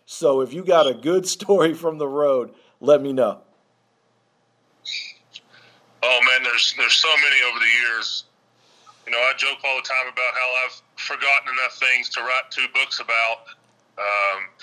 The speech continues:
Speaker 2: the family-friendly part is where it makes it hard.
Speaker 1: <laughs>
Speaker 2: Since Chad and all those boys were, were in the league,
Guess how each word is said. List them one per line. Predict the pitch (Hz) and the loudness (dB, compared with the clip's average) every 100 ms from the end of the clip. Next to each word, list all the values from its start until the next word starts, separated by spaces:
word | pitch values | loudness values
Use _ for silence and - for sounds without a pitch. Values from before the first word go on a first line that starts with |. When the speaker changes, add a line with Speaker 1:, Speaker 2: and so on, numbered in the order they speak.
| - - | -14 -14
Speaker 2:
the | - | -10
family-friendly | - 139 139 131 - 147 139 127 | -4 -2 -2 -4 -4 -4 -4 -6
part | 127 120 113 | -4 -4 -4
is | |
where | 107 123 | -6 -6
it | 120 | -4
makes | 123 - | -2 -2
it | 117 | -4
hard. | 127 123 117 110 - - - 170 135 135 | -4 -4 -4 -8 -14 -18 0 0 2 -2
Speaker 1:
<laughs> | |
Speaker 2:
Since | - 123 - | -2 -4 -2
Chad | 147 147 | 0 0
and | 147 | -2
all | 131 131 | -4 -4
those | 127 131 | -6 -4
boys | 131 127 | -4 -4
were, | 123 120 120 127 | -6 -8 -8 -8
were | 127 135 | -6 -4
in | 131 | -4
the | 127 | -4
league, | 131 135 131 - | 0 0 -2 -4